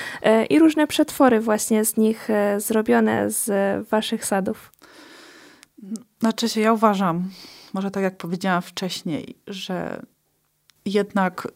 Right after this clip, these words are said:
Speaker 2: y, spożywanie owoców i warzyw daje nam tak,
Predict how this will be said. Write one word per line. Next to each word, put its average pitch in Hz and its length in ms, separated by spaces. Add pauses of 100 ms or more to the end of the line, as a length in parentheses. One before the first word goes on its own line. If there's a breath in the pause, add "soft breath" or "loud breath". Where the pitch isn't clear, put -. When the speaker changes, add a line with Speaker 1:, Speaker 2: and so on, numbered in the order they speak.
(160)
Speaker 2:
y, 180 40
spożywanie 196 580
owoców 180 400
i 185 60
warzyw 170 420 (600 soft breath)
daje 190 320
nam 190 380
tak, 190 120